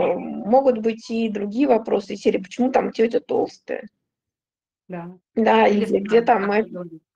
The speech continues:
Speaker 2: Ага, да.
Speaker 1: человек взял, э, соответственно, своих детей, а эта тетя там его тоже из детского дома взяла. Ну, то есть, э, в силу детской непосредственности.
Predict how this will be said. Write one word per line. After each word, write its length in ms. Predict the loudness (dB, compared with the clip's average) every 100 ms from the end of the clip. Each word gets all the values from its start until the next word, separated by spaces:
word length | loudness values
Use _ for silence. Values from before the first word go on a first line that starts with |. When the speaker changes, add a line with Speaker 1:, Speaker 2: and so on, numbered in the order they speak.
| _
Speaker 2:
Ага, 260 | -16 -12 -14 -16 _
да. 240 | -16 -16 -18 _ _ _ _ _ -20 _ _
Speaker 1:
человек 500 | -2 2 6 6 4
взял, 920 | 2 2 4 6 6 4 2 2 2 0
э, 40 |
соответственно, 680 | 0 -2 2 -2 -2 -10 -8
своих 360 | 0 2 2
детей, 560 | -2 -12 -10 -8 -8 -10 _ _ _ _ _ _ _ _
а 140 | 0 2
эта 200 | 2 0
тетя 300 | 2 2 2
там 180 | 0 2
его 260 | 2 2 2
тоже 260 | 4 4 4
из 80 | 4
детского 440 | 2 0 -4 -2
дома 300 | 0 -2 -2
взяла. 480 | -6 -4 -2 0 0
Ну, 140 | -2 -4
то 160 | 2
есть, 360 | 2 2 -2 4
э, 180 | 6 6
в 40 | 2
силу 300 | 2 4 6
детской 400 | 4 2 -2 -6
непосредственности. 1000 | -4 -2 -2 2 0 0 -12 -18 -20